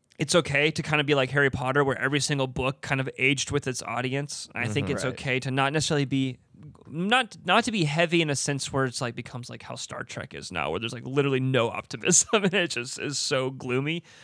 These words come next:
Speaker 1: But, like, to put some weight behind it so that the victories are all the better.
Speaker 3: Mm-hmm.
Speaker 1: 'Cause we know how this ends already. <laughs> I
Speaker 3: Yeah.
Speaker 1: mean, like, the, it's over. Um, but give us in the meantime these stories that can help kind of, like, set the tone for everything.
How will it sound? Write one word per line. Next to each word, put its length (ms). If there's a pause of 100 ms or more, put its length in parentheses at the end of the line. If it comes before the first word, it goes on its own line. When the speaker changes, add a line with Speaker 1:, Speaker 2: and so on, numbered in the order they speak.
Speaker 1:
But, 120
like, 220
to 140
put 200
some 320
weight 220
behind 360
it 120
so 160
that 120
the 80
victories 460
are 100
all 120
the 100
better. 500
Speaker 3:
Mm-hmm. 280 (100)
Speaker 1:
'Cause 160
we 100
know 160
how 120
this 180
ends 520 (500)
already. 520 (220)
<laughs> 260
I 60
Speaker 3:
Yeah. 80
Speaker 1:
mean, 120
like, 180
the, 280
it's 140
over. 400 (340)
Um, 480 (380)
but 200
give 180
us 160
in 100
the 80
meantime 460
these 160
stories 560
that 160
can 120
help 300
kind 240
of, 140
like, 180
set 460 (120)
the 80
tone 300
for 140
everything. 400